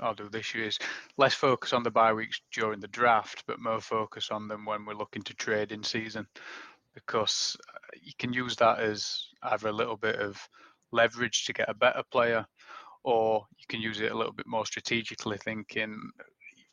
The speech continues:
"I've got a good player now, but they're on a bye week in a week or in two weeks, and I've got an opportunity to get somebody of that ilk who their bye, bye week's already passed." So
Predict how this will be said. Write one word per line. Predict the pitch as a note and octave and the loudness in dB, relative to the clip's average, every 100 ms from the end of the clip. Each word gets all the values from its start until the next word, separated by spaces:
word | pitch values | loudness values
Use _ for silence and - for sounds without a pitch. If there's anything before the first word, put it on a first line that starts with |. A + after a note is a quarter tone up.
| - | -8
"I've | - | -6
got | - | -6
a | - | -6
good | - - | -10 -4
player | - A2 G#2+ | 2 2 2
now, | G#2 G#2+ G#2 - - - _ | 0 -2 -2 -8 -20 -20 _
but | A2+ G#2 - _ - | -2 -2 -2 _ 2
they're | A2 | 4
on | G#2+ G#2+ G#2+ _ _ _ | 4 2 -4 _ _ _
a | B2+ | 0
bye | A2+ A2 A2 | 6 6 6
week | G#2+ G#2+ - | 0 -8 -10
in | G#2+ G2 | -8 -8
a | |
week | G2+ B2 A2+ - | -2 -2 -2 -2
or | G#2+ | -2
in | G#2 | -2
two | G2 B2+ A#2 | -2 -2 -2
weeks, | A2 G#2+ A2 - - | -4 -8 -4 -2 0
and | A2 G#2 - - - - | -2 -6 -14 -16 -8 -2
I've | A#2 | 2
got | A2 | 2
an | |
opportunity | G#2+ - - A2 G#2 G#2+ | 2 -2 -6 -6 -6 -8
to | - | -4
get | A2 A2+ - | 0 2 0
somebody | A2 G#2+ G#2+ | -2 0 2
of | G#2+ | 2
that | A2 G#2 | 4 2
ilk | A#2+ A2 - - | 2 0 -4 -10
who | A2 | -6
their | A2 G#2+ | 2 2
bye, | G#2 G#2+ G#2 - _ _ | 4 4 4 0 _ _
bye | A2+ G#2+ | 4 4
week's | G2+ - | 2 0
already | G#2+ G2+ G2 | 0 0 -2
passed." | - A2 - - - - - - - | 4 4 4 -6 -8 -20 -16 -16 -6
So | - G#2+ G#2+ G#2+ | -2 2 2 -2